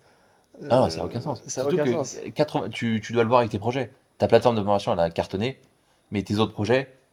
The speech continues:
Speaker 1: la plupart, ils ont fait peut-être un petit peu d'argent, mais pas grand-chose, et t'en as plein qui ont rien fait. Donc, t'as, t'as un ratio, généralement, qui est de, de l'ordre de quatre-vingt-dix pour cent des projets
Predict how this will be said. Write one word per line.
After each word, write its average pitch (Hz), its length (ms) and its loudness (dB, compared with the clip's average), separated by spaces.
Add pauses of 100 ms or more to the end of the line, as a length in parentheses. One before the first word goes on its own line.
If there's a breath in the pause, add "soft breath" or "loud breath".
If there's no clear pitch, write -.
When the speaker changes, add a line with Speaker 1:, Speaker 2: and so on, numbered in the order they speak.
(140)
Speaker 1:
la 98 80 0
plupart, 110 320 4
ils 95 100 -4
ont 90 60 -4
fait 101 120 -6
peut-être - 240 -6
un 104 120 0
petit - 160 -16
peu 110 80 -4
d'argent, 98 260 0
mais 104 80 -4
pas 95 100 2
grand-chose, 95 640 -2
et 98 60 -4
t'en 95 120 0
as 92 80 4
plein 117 180 2
qui - 100 -8
ont 92 60 2
rien 95 160 4
fait. 110 160 -4 (420)
Donc, 104 220 -6
t'as, 110 280 4
t'as 110 160 8
un 110 40 8
ratio, 110 260 8
généralement, 113 640 2
qui 104 100 -4
est 101 40 -2
de, 95 200 -2
de 95 140 0
l'ordre 95 200 6
de - 40 -2
quatre-vingt-dix 107 420 0
pour 104 140 -8
cent 117 100 -4
des 98 80 -2
projets 104 400 -2